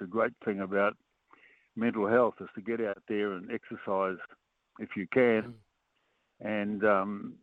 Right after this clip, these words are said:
Speaker 1: throw that into the mix, and you, you'll find that, you know, it's, uh, it, it helps a hell of a lot. And so,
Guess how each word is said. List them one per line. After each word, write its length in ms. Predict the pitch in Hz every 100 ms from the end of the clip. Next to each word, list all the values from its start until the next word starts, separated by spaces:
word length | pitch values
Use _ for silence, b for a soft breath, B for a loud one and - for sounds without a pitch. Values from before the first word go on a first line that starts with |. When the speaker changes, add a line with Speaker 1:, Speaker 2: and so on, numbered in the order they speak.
| _ - -
Speaker 1:
throw 220 | 127 120
that 160 | 117 107
into 240 | 107 101
the 100 | 95
mix, 240 | 92 104 - -
and 220 | 98 92
you, 200 | 95 101
you'll 200 | 110 107 -
find 340 | 104 98 95
that, 120 | 87 87 _
you 80 | 98
know, 220 | 85 90
it's, 400 | 87 - - -
uh, 220 | 95 90 90 - -
it, 100 | 90 _ - -
it 100 | -
helps 220 | 95 95 -
a 80 | 87
hell 180 | 104
of 80 | 95
a 40 | 85
lot. 240 | 82 80 _
And 100 | - -
so, 260 | 107 107